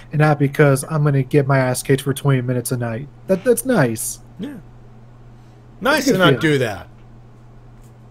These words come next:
Speaker 1: Also, I don't have to read terrible scripts that are handed me by Vince McMahon. But come on, John, it's such good
Speaker 2: Good
Speaker 1: shit.
Speaker 2: shit.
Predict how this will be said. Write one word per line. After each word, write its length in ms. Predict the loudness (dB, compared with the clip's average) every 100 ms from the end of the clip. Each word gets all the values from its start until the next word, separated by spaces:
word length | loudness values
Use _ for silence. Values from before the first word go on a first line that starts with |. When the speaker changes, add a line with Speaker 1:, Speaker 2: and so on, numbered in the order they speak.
| -18 -18 -18 -20 -20 -4
Speaker 1:
Also, 400 | -2 2 4 6
I 80 | 6
don't 140 | 4
have 120 | 2 2
to 100 | 0
read 300 | 2 0 -2 -12 -20 -20 -10
terrible 400 | 2 2 4 0
scripts 420 | -2 2 2 2
that 60 | 0
are 100 | 2
handed 420 | 2 2 2 0
me 140 | 0 2
by 140 | 2
Vince 240 | 2 0 -2
McMahon. 500 | 0 0 0 -2 -6 -18 -20 -20 -20 -20 -20 -20 -20 -20 -20 -20 -20 -4
But 160 | -2
come 160 | 4 6
on, 220 | 8 6
John, 320 | 6 6 4 2 -4
it's 200 | -4 -4
such 600 | -8 0 2 2 -2 -12 -10
good 220 | -2 0 4
Speaker 2:
Good 320 | 4 2 0
Speaker 1:
shit. 400 | -2 4 6 8
Speaker 2:
shit. 340 | 6 4 0